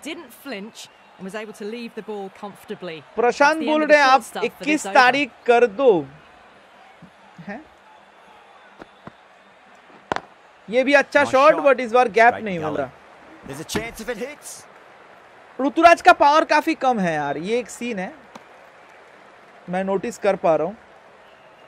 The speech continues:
Speaker 2: तो साइक, I think, अ, ऋतुराज से ज्यादा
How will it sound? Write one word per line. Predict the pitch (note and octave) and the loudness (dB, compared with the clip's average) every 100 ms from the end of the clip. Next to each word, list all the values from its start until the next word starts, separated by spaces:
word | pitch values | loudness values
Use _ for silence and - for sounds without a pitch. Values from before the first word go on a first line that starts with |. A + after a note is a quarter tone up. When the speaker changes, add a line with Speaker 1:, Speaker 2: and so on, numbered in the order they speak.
| _ _ | _ _
Speaker 2:
तो | - - F3+ E3+ - - | -18 -10 -8 -8 -12 -4
साइक, | G#3+ B3 A#3+ | 0 0 2
I | A#3 | 0
think, | - C4 B3+ | 0 -4 -2
अ, | G#3+ F#3 E3 C#3 _ _ F3 | 2 4 2 -2 _ _ -10
ऋतुराज | G#3 A#3 B3 B3 | -8 2 2 2
से | C4+ | 0
ज्यादा | G#3+ G3 A#3+ | 0 2 2